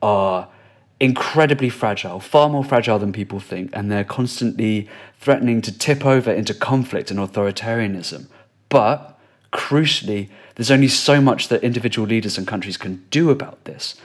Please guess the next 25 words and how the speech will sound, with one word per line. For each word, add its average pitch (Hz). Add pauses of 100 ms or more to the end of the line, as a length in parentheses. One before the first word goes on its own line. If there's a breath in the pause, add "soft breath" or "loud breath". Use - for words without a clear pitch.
(160 loud breath)
So -
the 120
best 143
you 131
can 123
hope 131
for 92 (260 loud breath)
is 90
to 120
try 143
and 151
just 131
work 131
with 131
the 120
currents 120
and 104
limit 123
the 110
damage. 113 (440 soft breath)
And 135
Schröder's 139
case 131
is, 110
is 107